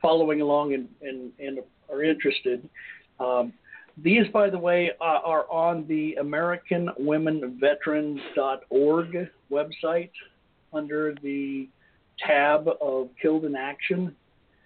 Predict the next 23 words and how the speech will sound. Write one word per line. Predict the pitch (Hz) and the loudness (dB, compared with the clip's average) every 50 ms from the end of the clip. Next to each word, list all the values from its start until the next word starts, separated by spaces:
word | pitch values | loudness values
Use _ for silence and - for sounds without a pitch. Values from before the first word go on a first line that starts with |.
| _ _ _ _ _ _ - | _ _ _ _ _ _ -10
Um, | 131 127 127 127 127 127 127 127 135 135 135 123 - _ _ _ _ _ _ _ _ _ _ _ _ _ _ _ _ _ _ | -6 -4 -4 -2 -2 -2 -2 -2 -4 -8 -10 -12 -18 _ _ _ _ _ _ _ _ _ _ _ _ _ _ _ _ _ _
and | - 135 | -6 -4
I, | 135 135 139 131 - - | -2 -2 -2 -2 0 2
there | 147 143 127 - | 2 4 4 4
are | 151 151 151 156 151 135 - - - _ _ _ _ _ _ _ _ - - _ _ | 6 6 6 6 4 2 0 -6 -14 _ _ _ _ _ _ _ _ -20 -20 _ _
quite | - - - 170 190 226 | -4 0 2 4 4 4
a | 214 | 2
few, | - - 165 156 151 160 196 185 - - _ _ _ _ _ _ _ - - - | 2 2 4 4 4 4 0 -2 -6 -10 _ _ _ _ _ _ _ -18 -6 -2
so | 160 147 143 143 143 139 127 120 - - - | -2 0 0 0 0 -2 -4 -6 -8 -8 -6
I, | 143 | -6
I'll | 123 127 147 151 156 | -4 -4 -4 -6 -6
be | 156 147 | -6 -6
try-, | 147 - 160 | -4 -4 -4
I'll, | - - 143 143 139 _ _ - | -4 -6 -8 -10 -10 _ _ -6
I'll | 156 147 | -6 -2
read | 151 160 180 185 | 0 0 2 2
them | 190 180 160 | 2 2 0
as | 143 127 135 | -2 -6 -2
much | 147 156 170 170 - | 0 0 0 0 0
as, | 170 151 - 156 147 139 - _ _ 139 | -2 -2 -2 -2 -4 -6 -6 _ _ -4
as, | 139 135 127 113 - _ - | -2 -2 -4 -6 -10 _ -8
as, | 127 127 120 107 - - _ _ _ - - - _ _ - - - _ _ _ - - - - - _ _ _ _ _ _ _ - - | -6 -6 -8 -10 -14 -18 _ _ _ -20 -20 -20 _ _ -20 -20 -20 _ _ _ -20 -20 -20 -20 -20 _ _ _ _ _ _ _ 2 4
as | - 185 180 170 156 143 | 4 4 4 4 2 0